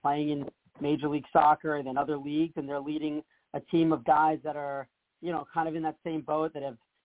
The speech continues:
been maybe at the professional ranks, have, are, uh, in between contracts. Um, you know, we try and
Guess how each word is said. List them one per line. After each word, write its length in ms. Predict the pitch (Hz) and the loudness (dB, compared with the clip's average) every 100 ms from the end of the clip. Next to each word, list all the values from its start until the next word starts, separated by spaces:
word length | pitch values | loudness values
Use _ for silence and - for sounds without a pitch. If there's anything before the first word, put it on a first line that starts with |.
| _ | _
been 360 | 165 160 160 160 | -2 2 2 0
maybe 340 | 160 160 156 156 | -2 0 2 2
at 140 | 151 | 0
the 60 | - | -4
professional 580 | 151 156 147 - 156 | 0 2 2 0 -2
ranks, 300 | 147 151 151 - | 0 -2 -2 -2
have, 200 | 135 117 | -2 -2
are, 160 | - 120 - | -6 -4 0
uh, 80 | 151 170 | 0 2
in 140 | 170 | 0
between 340 | 160 - 160 147 | 0 2 2 4
contracts. 680 | 139 143 - 147 147 151 - | 4 4 6 6 6 4 -2
Um, 320 | 135 139 131 _ _ _ | -2 -2 -4 _ _ _
you 80 | 156 | -4
know, 160 | 151 | -4
we 160 | 139 160 | -4 -6
try 220 | - 180 - | -2 -2 0
and 280 | 180 170 160 | -2 -2 -2